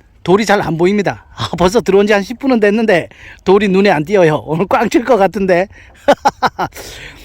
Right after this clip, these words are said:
하지만 이 뜨거운 열기로 이 돌을 아주 싹 다 한번 무너뜨려 보겠습니다.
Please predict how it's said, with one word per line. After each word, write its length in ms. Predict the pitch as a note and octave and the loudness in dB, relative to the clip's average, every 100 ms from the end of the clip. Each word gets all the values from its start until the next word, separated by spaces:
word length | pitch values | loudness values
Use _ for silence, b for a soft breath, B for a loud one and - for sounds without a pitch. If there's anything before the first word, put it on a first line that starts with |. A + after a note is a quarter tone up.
| B B B | B B B
하지만 400 | - G3+ A3+ G#3+ | -8 -4 0 2
이 100 | G3+ G3+ | 2 0
뜨거운 400 | - C#4+ E4 D#4 C#4+ | -2 -4 -2 2 2
열기로 400 | A3 G#3 A3 G#3 | 2 2 2 4
이 140 | G#3 | 2
돌을 300 | F3+ G3+ A3+ | 2 2 2
아주 140 | E3+ | 0
싹 360 | D#3+ - - E4+ - | -4 -6 -2 -2 0
다 140 | E4+ | 0
한번 220 | A#3 C4+ G#3+ | 2 0 0
무너뜨려 360 | G3+ F#3+ A#3 | -2 -2 -4
보겠습니다. 460 | E3 F3 G3 E3+ | -2 -6 -6 -8